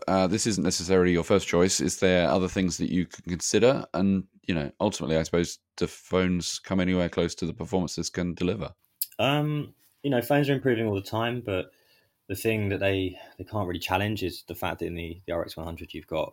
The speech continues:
Speaker 2: what they call a one inch sensor. Doesn't mean it's physically one inch. It's just an old terminology, but that, that physically is way larger than a sensor that you're gonna get in a camera phone.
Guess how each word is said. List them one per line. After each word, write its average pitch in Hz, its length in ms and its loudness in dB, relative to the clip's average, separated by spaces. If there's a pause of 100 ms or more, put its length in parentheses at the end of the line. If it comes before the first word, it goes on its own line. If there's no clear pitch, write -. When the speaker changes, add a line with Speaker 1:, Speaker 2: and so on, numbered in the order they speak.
Speaker 2:
what 87 140 -8
they - 60 -10
call 78 220 -10
a 80 40 -6
one 90 200 -4
inch 90 200 -6
sensor. 104 380 -6 (480)
Doesn't 95 200 -4
mean 82 120 -4
it's 78 100 -6
physically 92 380 -4
one 85 160 -6
inch. 87 260 -8
It's - 140 -12
just - 160 -16
an 87 80 -8
old 80 320 -6 (280)
terminology, 85 640 -8
but 82 100 -10
that, 87 180 -8 (320)
that 90 180 -6
physically - 440 -8
is 80 180 -14
way 78 440 -2
larger 76 320 -8
than 73 260 -14 (360)
a - 60 -8
sensor 78 320 -8
that 78 120 -10
you're 82 80 -20
gonna 78 180 -10
get - 260 -12 (120)
in 78 120 -12
a 73 180 -12
camera 90 260 -8
phone. - 280 -20